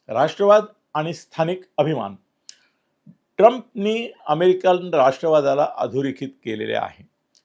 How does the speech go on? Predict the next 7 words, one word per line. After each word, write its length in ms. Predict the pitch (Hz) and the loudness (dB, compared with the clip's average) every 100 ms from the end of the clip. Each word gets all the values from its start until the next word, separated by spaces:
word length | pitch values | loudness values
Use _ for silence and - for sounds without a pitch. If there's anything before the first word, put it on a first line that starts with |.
| _ | _
मेक 260 | 151 254 262 | 4 6 8
अमेरिका 520 | 233 233 - 180 226 170 123 | 8 6 4 4 4 2 -2
ग्रेट 240 | 165 214 - | 2 2 2
अगेन 520 | 143 160 151 123 - _ _ _ _ _ _ _ _ _ - | -2 0 -2 -4 -16 _ _ _ _ _ _ _ _ _ -10
असं 240 | 160 170 | -8 -6
ते 60 | 135 | -6
म्हणतात 360 | 107 98 170 | -6 2 2